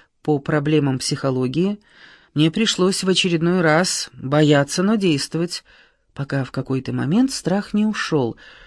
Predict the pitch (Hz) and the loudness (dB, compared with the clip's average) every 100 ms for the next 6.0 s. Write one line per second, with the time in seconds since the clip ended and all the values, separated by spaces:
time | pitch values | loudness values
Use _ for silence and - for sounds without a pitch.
0 | - - 233 269 262 330 294 285 277 247 | -20 -4 0 2 4 4 4 2 0 0
1 | - 190 175 143 151 240 269 - 247 240 | 2 4 4 4 2 2 0 0 0 0
2 | - 180 135 147 202 - 170 147 151 - | 0 2 2 0 -2 -4 -4 -2 -2 -2
3 | 131 - 123 120 104 - _ _ _ _ | -6 -4 -6 -6 -10 -16 _ _ _ _
4 | _ _ _ 165 151 - 214 302 - - | _ _ _ -6 -4 2 4 4 -2 -16
5 | - 160 190 160 160 123 107 - - | -4 0 0 0 0 0 -4 -8 -12